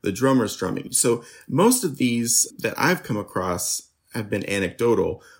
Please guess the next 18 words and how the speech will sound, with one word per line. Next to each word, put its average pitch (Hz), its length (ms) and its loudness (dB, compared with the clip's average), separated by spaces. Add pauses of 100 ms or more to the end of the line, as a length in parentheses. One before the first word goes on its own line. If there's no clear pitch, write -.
(100)
but 120 160 0
the 127 100 4
more 135 580 4
I've 110 220 -2
been 104 200 -2
looking 107 340 -4
at 92 180 -4
it, - 220 -4
the 95 80 -6
more 101 340 -4
I 95 40 -4
realize 98 580 -2
that, 87 180 -4 (340)
yes, - 400 -2
their 107 240 2
lives 101 540 -2
have 95 240 -6
been 92 320 -2